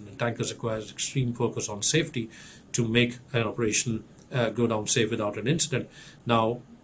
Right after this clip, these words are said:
the, the problem here with these ships is that they are trying to hide the operation in the first place. So much, most of the focus shifts from safety towards trying to hide the operation, and that makes the operation even much higher risk operation. And we have seen,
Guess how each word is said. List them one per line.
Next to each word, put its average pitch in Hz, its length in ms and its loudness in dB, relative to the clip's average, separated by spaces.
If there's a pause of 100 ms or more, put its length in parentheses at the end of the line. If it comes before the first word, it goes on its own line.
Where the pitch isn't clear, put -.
(500)
the, 131 100 2
the - 180 -2
problem 127 380 4
here 120 180 8
with 117 140 0
these 151 200 6
ships - 280 4
is 120 300 4
that 113 180 0
they 117 120 2
are 117 160 2
trying 123 300 2
to 120 100 4
hide 123 340 2
the 113 120 -2
operation 113 380 -2
in 104 40 -8
the 117 80 -4
first 185 220 2
place. 120 180 2
So 123 60 2
much, 120 240 -2
most 131 160 -2
of 117 140 -6
the 147 140 0
focus 143 420 4 (280)
shifts - 280 6
from 120 160 2
safety 117 500 4 (420)
towards 120 600 6 (180)
trying 117 240 2
to 120 80 4
hide 160 200 6
the 117 120 4
operation, 113 420 0
and 120 140 2
that 135 160 4 (340)
makes 131 240 6
the 127 140 4
operation 123 360 0
even 120 300 0
much 190 240 0
higher 107 220 -2
risk 104 220 -2
operation. - 420 -8
And 131 100 0
we 135 80 6
have 143 120 6
seen, 139 360 6